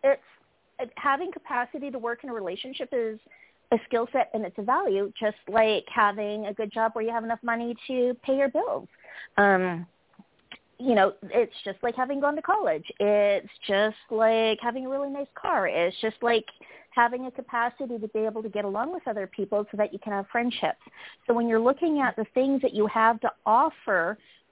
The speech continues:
this one, the ability to get along with other people or to make your relationship work, tends to get extraordinarily underestimated to the degree that most people don't even put that on their list as an asset, um, of their personal value,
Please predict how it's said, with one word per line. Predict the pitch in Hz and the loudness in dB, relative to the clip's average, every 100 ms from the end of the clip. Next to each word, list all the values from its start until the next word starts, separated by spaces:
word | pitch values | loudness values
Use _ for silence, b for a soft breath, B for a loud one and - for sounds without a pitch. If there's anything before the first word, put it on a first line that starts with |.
| _ 226 208 - - | _ -8 -8 -8 0
this | 220 262 - | 0 0 -4
one, | 302 302 294 294 - | -4 -2 -2 -8 -6
the | 240 233 | -6 -4
ability | 240 247 294 277 | -4 -4 -4 -8
to | 240 | -8
get | 240 | -6
along | 220 214 214 247 | -4 -2 -2 -4
with | 247 | -6
other | 208 202 - | -6 -8 -10
people | 311 277 | -8 -4
or | - 208 | -4 -4
to | |
make | 214 214 - | -6 -8 -4
your | 247 | -2
relationship | 208 190 - 160 180 - | 0 0 -4 -6 -6 -4
work, | 330 320 180 - b b _ - | 0 2 2 -4 b b _ -2
tends | 269 269 - | 0 0 0
to | 330 | 0
get | 247 214 202 _ _ _ _ | 4 2 2 _ _ _ _
extraordinarily | 240 - - 294 311 320 294 247 | -10 -8 -4 -2 0 0 0 -2
underestimated | 240 226 240 - 254 220 208 202 - | -4 -2 -2 -4 -8 -4 -4 -6 -6
to | 226 214 | -6 -6
the | |
degree | 190 226 208 247 294 269 | -6 -6 -2 -2 -2 0
that | 208 208 | 2 2
most | 214 214 - | -2 -6 -4
people | 254 254 | 0 0
don't | 247 226 220 | 2 2 0
even | 214 202 | -2 -4
put | - 240 | -6 2
that | 226 208 - _ | 2 2 -2 _
on | 214 220 233 247 233 | 4 6 4 0 2
their | 220 202 | 2 4
list | 196 220 233 - | 2 0 0 -2
as | 185 | -2
an | 185 - | -2 0
asset, | 214 302 - 190 185 B B B _ - | 0 0 2 2 2 B B B _ 2
um, | 208 190 180 - | 4 4 0 2
of | 220 214 | 2 2
their | 226 | -2
personal | 196 247 233 - 208 | -2 -2 -2 -2 -4
value, | 196 214 247 233 | 0 2 2 2